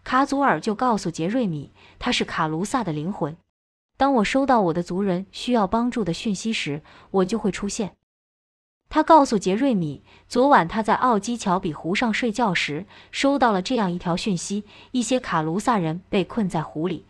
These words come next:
需要他的帮助。这条消息及时唤醒了卡祖尔，使他可以及时从杰瑞米之前看到的燃烧的船上救出那些人。“可是你为什么选择我？”杰瑞米问道，“你为什么要告诉我你的秘密？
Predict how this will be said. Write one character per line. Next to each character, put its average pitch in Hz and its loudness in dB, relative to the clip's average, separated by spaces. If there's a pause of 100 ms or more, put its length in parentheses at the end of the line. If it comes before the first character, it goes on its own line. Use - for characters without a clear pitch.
(180)
需 - -4
要 196 4
他 202 -6
的 180 -4
帮 208 -2
助。 208 -6 (560)
这 339 6
条 226 4
消 240 2
息 190 0
及 185 -2
时 208 -2
唤 208 2
醒 147 -6
了 147 -6
卡 165 -4
祖 170 -4
尔， 196 -4 (260)
使 - 2
他 202 2
可 214 -2
以 196 2
及 175 -2
时 185 0
从 185 -2
杰 170 0
瑞 208 2
米 151 -2
之 214 -2
前 170 -2
看 208 -2
到 165 0
的 147 -2
燃 151 0
烧 214 0
的 180 -2
船 147 -4
上 175 -2 (100)
救 170 -2
出 180 -6
那 180 0
些 180 -4
人。 151 -6 (960)
“可 262 2
是 277 0
你 214 -4
为 277 2
什 - -2
么 185 -2
选 147 -4
择 151 -6
我？” - -12 (560)
杰 254 2
瑞 302 2
米 202 0
问 233 -2
道 160 -6 (260)
，“你 226 0
为 285 2
什 208 -4
么 175 -2
要 196 -4
告 247 0
诉 165 -8
我 165 -2
你 180 -4
的 156 -6
秘 247 -2
密？ 156 -8